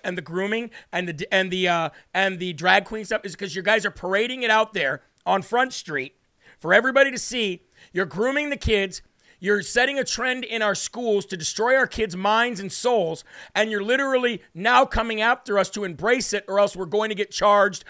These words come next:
or there's going to be consequence to a tax status or something else.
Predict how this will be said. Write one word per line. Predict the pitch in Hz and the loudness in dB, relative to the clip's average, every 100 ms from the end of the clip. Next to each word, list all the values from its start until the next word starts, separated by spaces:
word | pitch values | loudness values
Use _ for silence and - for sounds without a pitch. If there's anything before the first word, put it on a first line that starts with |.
| - | -12
or | - 202 | -2 0
there's | 196 165 | 0 -2
going | 208 220 214 | -2 -2 -2
to | |
be | 202 208 | -4 -4
consequence | - 208 208 196 - 190 190 - - - | 0 0 0 -4 -4 -2 -2 -4 -16 -8
to | 190 | -6
a | 196 | 0
tax | - 202 196 | 4 4 4
status | - 180 180 180 | -2 2 2 0
or | 165 | -6
something | - 180 180 175 | -4 -4 -4 -2
else. | 160 113 - | -2 -4 -12